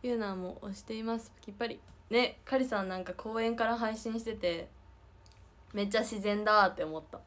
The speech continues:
沖優香、包丁で検索したらおもろいの。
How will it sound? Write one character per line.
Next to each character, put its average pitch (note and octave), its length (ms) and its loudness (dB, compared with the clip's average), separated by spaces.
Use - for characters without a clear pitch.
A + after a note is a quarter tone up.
沖 G3+ 300 -14
優 F3+ 120 -8
香、 - 140 -10
包 G3+ 180 -6
丁 G3+ 260 -4
で G3+ 140 -8
検 G#3 220 -6
索 G3+ 200 -10
し - 40 -18
た - 100 -10
ら G3 120 -6
お F#3 40 -6
も G3 120 -4
ろ G#3 120 -6
い G3 60 -4
の。 F#3+ 100 -8